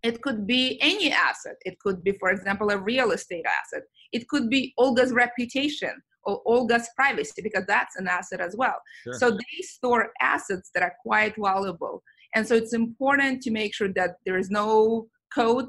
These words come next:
Speaker 1: problems, because, uh, those, especially in public blockchains, they are open, the, the code is open to, to, for everyone to see. Um, and there are people who are really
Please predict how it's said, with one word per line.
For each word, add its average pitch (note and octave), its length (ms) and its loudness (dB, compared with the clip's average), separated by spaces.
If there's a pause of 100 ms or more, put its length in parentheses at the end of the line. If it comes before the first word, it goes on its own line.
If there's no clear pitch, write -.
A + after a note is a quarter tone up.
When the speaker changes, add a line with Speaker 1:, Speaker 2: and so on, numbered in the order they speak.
(120)
Speaker 1:
problems, D4+ 420 2 (600)
because, A3 560 2 (360)
uh, F#3 260 4 (220)
those, G3+ 300 0 (220)
especially G#3+ 580 0 (220)
in F3+ 160 -8 (160)
public A3 280 2 (140)
blockchains, C4+ 560 -2 (380)
they G3+ 200 2 (140)
are F#3 240 2 (300)
open, A#3+ 480 0 (100)
the, G3 200 4
the F#3 80 -2 (120)
code A3+ 180 4
is A3 140 0
open G3+ 280 0 (160)
to, A3 440 -4
to, G#3 340 -4
for G#3 100 -4
everyone G#3+ 440 2 (100)
to G#3+ 60 -6
see. G#3+ 500 -2 (560)
Um, G#3 300 4 (140)
and A#3+ 380 4
there B3+ 120 6
are C#4+ 220 4 (100)
people A#3+ 460 2
who A#3 180 2
are A#3+ 180 4
really C4 200 2